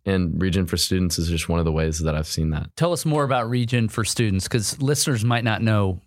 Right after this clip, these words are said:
Speaker 2: what that
Speaker 1: It's
Speaker 2: is.
Speaker 1: true.
Speaker 2: So, you know, is, and Region is short for regeneration. So, uh, what, what is that?
Speaker 1: Well, Region for Students,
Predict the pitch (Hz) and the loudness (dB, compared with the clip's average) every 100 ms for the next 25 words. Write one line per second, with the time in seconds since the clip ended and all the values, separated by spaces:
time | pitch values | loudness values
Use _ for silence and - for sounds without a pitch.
0 | _ - 120 120 120 101 - 107 107 90 | _ -2 0 0 0 2 4 4 2 2
1 | 92 - 127 107 101 - - 127 107 127 | -2 -2 2 2 2 -2 0 0 2 0
2 | 120 - 113 - 131 110 131 147 143 123 | -2 -2 -4 -2 0 0 0 0 0 2
3 | 110 - 185 151 123 - 120 110 131 127 | 0 -2 0 0 -2 -2 -2 0 0 2
4 | 123 120 104 123 117 95 110 143 - - | 0 0 2 0 0 2 2 0 -8 -20
5 | - - - 123 110 107 123 110 101 135 | -20 -16 -4 0 0 0 0 0 0 -2
6 | - 135 147 117 90 85 - _ _ - | -2 0 0 0 -4 -6 -10 _ _ -4
7 | 113 127 120 135 165 160 - 131 139 135 | -2 0 0 0 -2 -2 -2 0 0 0
8 | - | -2